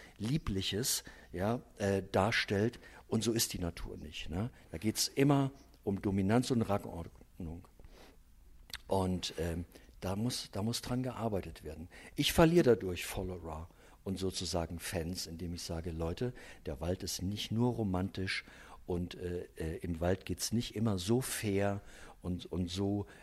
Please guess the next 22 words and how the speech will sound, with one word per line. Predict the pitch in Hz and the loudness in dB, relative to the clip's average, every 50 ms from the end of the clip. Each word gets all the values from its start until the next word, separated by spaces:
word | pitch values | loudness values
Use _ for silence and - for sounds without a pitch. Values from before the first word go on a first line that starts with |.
| - - | -10 -8
entspannt | 90 90 - - - - 90 90 98 101 - | -6 -4 -4 -4 0 0 2 2 2 0 -2
zu, | - - - 98 98 95 98 - - - - - - - | -2 -2 0 0 0 0 0 -2 -4 -14 -18 -20 -18 -6
äh, | - 92 87 90 87 | -2 0 2 2 2
wie | 85 92 95 | 0 -4 -4
ihr | 78 69 | 0 0
euch | 80 92 98 - - | 0 0 0 -2 -4
das | 92 85 - - 82 | -4 -4 -4 -4 0
wünscht“, | 85 104 120 131 - - - - | 0 0 2 2 0 -2 0 0
ja. | 87 87 90 110 - - - - - - - | 2 2 2 0 -2 -6 -16 -18 -18 -10 -4
Und | 92 92 95 | -4 -2 -2
statt | - - - 107 - - | -2 2 2 2 2 2
einen | 98 92 | -2 2
Baum | 87 92 85 85 101 107 113 120 123 123 | 2 2 4 4 2 2 0 0 -2 -4
zu | - - - 104 | -4 -4 -2 -2
umarmen, | 98 87 85 - - 87 92 101 117 127 143 156 151 - - - - - - - - | 0 -2 -2 0 2 2 4 6 6 4 4 2 -2 -4 -10 -18 -20 -20 -18 -2 2
äh, | 95 95 95 90 82 | 4 4 4 4 2
würde | 101 - 120 | -2 -4 -4
ich | 107 - - - 82 | -6 -6 -6 -4 0
eher | 85 98 113 113 107 | 2 4 4 4 4
sagen, | 98 101 95 98 107 107 107 110 113 113 - - - - - - - - - - - - - - - - - - - - - - | 4 4 4 6 6 4 4 2 2 0 -4 -14 -20 -20 -20 -20 -20 -20 -20 -20 -20 -20 -20 -20 -20 -20 -20 -20 -20 -20 -18 -2
„Walk | 95 110 131 165 - - | 4 6 6 6 6 4
mal“, | 123 101 87 80 78 78 78 87 | 2 2 4 4 2 0 0 -2